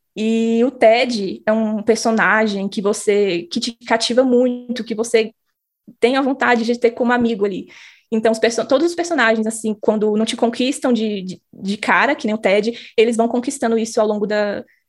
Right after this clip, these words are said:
da história. Você ri, você chora, e eu amo. Como dizem no Twitter, tem, <laughs> tem vários tweets que dizem lá, "Se você não assiste Ted Lasso, você é uma pessoa infeliz."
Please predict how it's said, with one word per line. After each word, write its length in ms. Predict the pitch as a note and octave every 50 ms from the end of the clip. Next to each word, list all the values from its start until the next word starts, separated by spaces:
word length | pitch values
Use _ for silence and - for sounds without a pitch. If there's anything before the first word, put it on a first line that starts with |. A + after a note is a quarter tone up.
| _ _ -
da 200 | G3 G3 G#3 G#3+
história. 680 | A3+ - - - G3+ F#3+ G3+ G#3 A#3 B3+ C4+ C4 - _ _ _ -
Você 320 | G3 G#3+ A3+ A3+ - A#3 A#3+
ri, 280 | A#3 A3 G#3+ A#3 B3+
você 280 | A#3+ A3 A3 - F#3+ B3
chora, 680 | A3+ - - G3 F#3+ F#3+ G#3 A3 A3+ A#3 A#3 A#3+ B3 B3 - - _ _ _ _ -
e 400 | G#3+ G#3+ G#3+ G#3+ G#3+ G#3+ G#3+ G#3+
eu 140 | A3+ B3 C4+
amo. 440 | A3 F#3+ F#3 F#3 - F#3 G3 G3+ G3 - _
Como 240 | - A3 A3+ A#3+ B3
dizem 260 | G#3+ A3 A3+ A3 A#3
no 180 | A#3 A#3+ B3 A#3+
Twitter, 560 | A#3+ C4+ B3 A3 A3 A#3+ A#3+ C#4 C4 C#4 - -
tem, 360 | - G#3 G#3 G#3 B3+ A#3+ A3+
<laughs> 20 | A3+
tem 180 | - B3+ A3
vários 240 | G#3+ G#3 G#3 C4 -
tweets 340 | - A#3+ A3+ A3 A3 - -
que 100 | - A3
dizem 320 | F#3+ G#3+ G#3+ G#3+ G#3+ G#3+
lá, 160 | G#3+ G3+ G3
"Se 100 | F#3+ -
você 400 | G3+ A3 A3+ - A#3+ G#3 G#3 G#3 G#3 - - - _ -
não 120 | G#3+ A3 A#3
assiste 340 | A#3+ A#3+ - A3+ - - -
Ted 220 | A#3+ A3+ A3 A#3
Lasso, 460 | A3+ A3 A3 G3+ G#3 A3+ A#3 - - A#3+
você 200 | A#3+ A#3+ - A3+
é 20 |
uma 140 | C4 C4+ C4+
pessoa 340 | - - - - G#3+ G#3 A3
infeliz." 720 | A#3 A#3 - C#4+ D4+ D4 D4+ C#4+ D4 - C#4 C4 - -